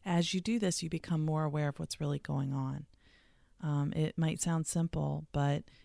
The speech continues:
it really can be so helpful. Sometimes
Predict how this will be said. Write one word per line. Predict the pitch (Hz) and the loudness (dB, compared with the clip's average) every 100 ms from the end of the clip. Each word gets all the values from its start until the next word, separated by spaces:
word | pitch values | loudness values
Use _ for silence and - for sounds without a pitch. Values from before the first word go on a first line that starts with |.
| - | -4
it | 160 | -2
really | 170 170 165 165 180 - | 2 2 2 -2 -8 -14
can | - 175 156 | 0 2 2
be | 151 147 | 0 -2
so | - - 147 | -2 0 0
helpful. | 143 - - - 139 - _ - - - - - - - _ - - - | 0 -6 -8 -10 -10 -14 _ -20 -20 -20 -20 -20 -20 -20 _ -20 -18 0
Sometimes | 220 233 294 269 226 - | 4 6 6 6 6 2